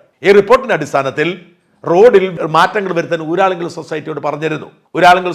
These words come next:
സൊസൈറ്റിയുടെ ബാധ്യതയാണ് റോഡ് നിർമ്മാണത്തിൽ എന്തെങ്കിലും അപാകതയുണ്ടെങ്കിൽ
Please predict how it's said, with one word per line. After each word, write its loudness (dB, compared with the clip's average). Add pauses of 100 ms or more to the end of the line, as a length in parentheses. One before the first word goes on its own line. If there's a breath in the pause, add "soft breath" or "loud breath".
സൊസൈറ്റിയുടെ -8
ബാധ്യതയാണ് 0 (520 soft breath)
റോഡ് 4
നിർമ്മാണത്തിൽ -4
എന്തെങ്കിലും -10 (240)
അപാകതയുണ്ടെങ്കിൽ -2